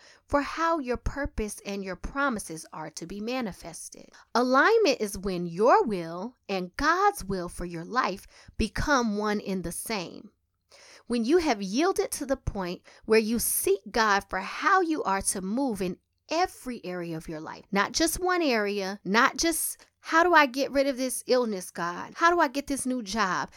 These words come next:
How do I get this new financial increase?" but every single area of your life. It is a full acknowledgement that God's plan is the best plan, and in recognizing that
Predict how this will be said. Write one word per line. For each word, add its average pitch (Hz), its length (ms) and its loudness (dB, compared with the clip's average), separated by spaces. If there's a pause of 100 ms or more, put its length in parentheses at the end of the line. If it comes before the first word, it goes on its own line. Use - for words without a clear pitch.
(120)
How 339 160 -4
do 339 80 2
I 320 80 0
get 262 140 -6
this 262 200 -6
new 247 140 -2
financial 208 500 -2
increase?" 175 500 -6
but - 240 -6 (280)
every 320 640 0
single 269 680 -4
area 208 460 -6
of 170 180 -8
your 175 160 -10
life. 196 480 -14 (880)
It 330 140 4
is 339 140 4
a 220 100 4
full 349 640 0
acknowledgement 240 840 4
that 175 260 -6
God's 285 480 0
plan 285 520 -4
is 190 240 -8
the 175 160 -8
best 330 480 -4
plan, 170 460 -8 (360)
and 240 180 2
in 208 240 0
recognizing 185 920 -2
that 180 260 -4